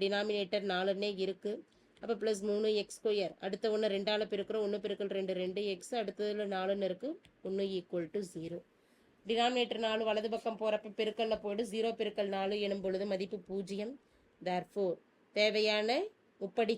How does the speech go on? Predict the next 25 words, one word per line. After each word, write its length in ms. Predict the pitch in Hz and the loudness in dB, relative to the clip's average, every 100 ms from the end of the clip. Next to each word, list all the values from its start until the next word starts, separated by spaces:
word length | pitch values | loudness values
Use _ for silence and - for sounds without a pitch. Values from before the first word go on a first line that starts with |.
| 226 | 0
சமன்பாடானது 800 | 208 208 208 208 190 185 180 196 262 - _ _ | 0 0 0 2 2 0 -2 -4 -6 -12 _ _
நாலு 340 | 185 185 196 214 214 | -2 2 4 4 2
எக்ஸ் 200 | 185 - - | 0 -8 0
கியூப் 260 | 202 190 220 262 - _ _ - | 0 2 -2 -2 -10 _ _ -2
பிளஸ் 200 | 196 170 180 | -2 0 0
மூணு 220 | 190 208 208 | 0 2 0
எக்ஸ் 180 | 185 - 196 | -2 -6 -6
ஸ்கொயர் 440 | - 151 214 247 - _ - - | -2 0 0 -2 -6 _ -20 -2
பிளஸ் 220 | 196 185 185 | 0 0 0
ரெண்டு 240 | 185 190 208 190 | 0 0 0 0
எக்ஸ் 240 | 185 - 233 294 - _ | -2 -4 -2 -2 -6 _
பிளஸ் 220 | - 185 175 180 | -2 -2 0 -2
ஒன்று 240 | 180 202 202 175 | 0 -2 -2 -4
equal 300 | - 180 170 170 | -2 0 0 -2
to 80 | 196 | -6
பூஜ்ஜியம். 560 | 160 156 - 165 160 160 _ _ _ _ _ _ 220 | -8 -8 -8 -6 -6 -8 _ _ _ _ _ _ 0
அடுத்து 200 | 240 262 240 | 2 4 6
மூன்றாவது 420 | 240 247 240 214 226 | 6 8 6 4 -2
சப்-, 260 | 202 185 202 196 190 180 | -2 4 4 6 4 0
சப்டிவிஷன். 500 | 180 190 185 185 214 220 | -2 -2 -2 -4 -2 0
மூன்றாவது 360 | 226 233 226 226 | 2 2 2 -2
சமன்-, 260 | 214 202 196 208 202 | -2 -4 -4 -4 -2
சப்டிவிஷன்ல 500 | 208 202 208 208 208 196 | -2 -2 -4 -2 0 0
இருக்கக்கூடிய 480 | 196 190 202 196 202 202 | -2 -4 -4 0 0 0
மூலங்களானது 720 | 202 202 196 190 180 175 208 | 0 0 2 2 0 -2 -6